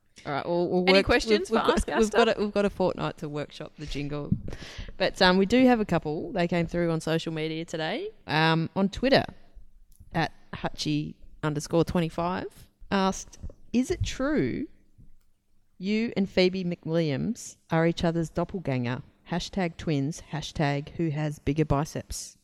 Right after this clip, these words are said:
Speaker 2: Oh, thank you, at Hutchie underscore twenty-five. Good question. It is true.
Speaker 1: It's
Speaker 2: We
Speaker 1: true.
Speaker 2: are. I, uh, I came to Melbourne in twenty ten.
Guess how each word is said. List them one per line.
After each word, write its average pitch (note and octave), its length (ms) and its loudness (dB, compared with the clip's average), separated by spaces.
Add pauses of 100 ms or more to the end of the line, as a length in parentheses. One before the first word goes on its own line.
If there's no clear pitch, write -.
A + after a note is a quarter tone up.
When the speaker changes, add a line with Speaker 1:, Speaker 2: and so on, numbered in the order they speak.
(120)
Speaker 2:
Oh, E3 380 -4
thank D#3+ 340 -4
you, D#3 140 -2
at D3 160 -4
Hutchie D3 380 -6
underscore C#3 420 -8
twenty-five. D#3 800 -8
Good G#3 260 -4
question. A#3 720 -4 (1080)
It E3+ 140 -4
is E3+ 200 -2
true. D#3 360 -6 (440)
Speaker 1:
It's - 100 -6
Speaker 2:
We E3+ 100 2
Speaker 1:
true. E3 80 2
Speaker 2:
are. E3 320 0 (680)
I, E3 600 2
uh, D#3 320 -2 (240)
I - 40 -18
came A3+ 220 -4
to A3 80 -8
Melbourne G#3 240 2
in G3 120 0
twenty F#3+ 260 -4
ten. G3+ 240 -6